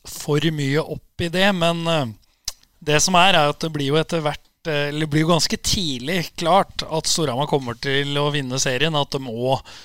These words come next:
en, eh, kollaps av dimensjoner til hvis, eh, det ikke skal skje.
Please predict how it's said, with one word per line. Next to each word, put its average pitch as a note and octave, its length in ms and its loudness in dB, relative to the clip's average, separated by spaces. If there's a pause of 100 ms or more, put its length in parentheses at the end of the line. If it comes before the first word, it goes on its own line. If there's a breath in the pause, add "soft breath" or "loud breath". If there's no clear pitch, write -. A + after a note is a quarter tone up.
(360 loud breath)
en, C#3 300 -6
eh, C3 260 -4 (440 soft breath)
kollaps - 540 0
av C#3 140 0
dimensjoner C3+ 800 -2
til D3 260 -4
hvis, C#3 500 -2
eh, C3+ 320 0
det C3 440 -4
ikke C3 480 -6
skal C3+ 260 -2
skje. E3 300 0